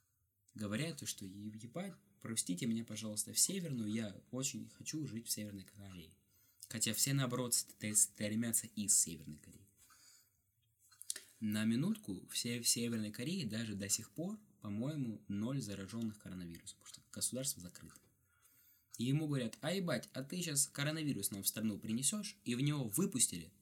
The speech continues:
каждый охранник по несколько обоим. Обоим.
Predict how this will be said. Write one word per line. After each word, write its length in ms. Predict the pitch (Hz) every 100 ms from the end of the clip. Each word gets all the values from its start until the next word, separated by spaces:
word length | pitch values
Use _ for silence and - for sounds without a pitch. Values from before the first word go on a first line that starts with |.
| _ _ _ -
каждый 440 | 135 139 110 101
охранник 580 | 92 - 160 190 101 - -
по 80 | -
несколько 380 | 110 165 131 - -
обоим. 540 | 101 104 107 87 80 - _ _ _ _
Обоим. 640 | - 87 104 135 113 87